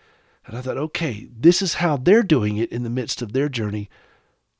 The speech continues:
What about me? Can I appropriate that same thing?" And I did,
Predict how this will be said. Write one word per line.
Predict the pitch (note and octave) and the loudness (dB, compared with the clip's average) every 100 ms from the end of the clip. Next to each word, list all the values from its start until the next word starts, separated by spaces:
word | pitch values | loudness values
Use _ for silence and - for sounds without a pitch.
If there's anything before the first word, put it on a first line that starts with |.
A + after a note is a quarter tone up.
| _ _ | _ _
What | C3+ | -2
about | B2+ A#2+ G#2+ | 0 0 -2
me? | F#2+ | -6
Can | - G#2 | -4 -6
I | A2 | -4
appropriate | B2 - F#3 F3+ B2 G2 G2 | -6 0 2 2 -2 -6 -8
that | G#2+ - | -8 -6
same | - G#2 G2+ | -4 -4 -8
thing?" | - A#2 - - _ _ _ _ _ _ _ _ _ _ _ _ _ - | -6 -8 -8 -18 _ _ _ _ _ _ _ _ _ _ _ _ _ -10
And | F#2+ F#2+ A2 G#2 _ | -6 -4 -6 -10 _
I | - | -6
did, | B2 G#3 - - | 2 2 0 -14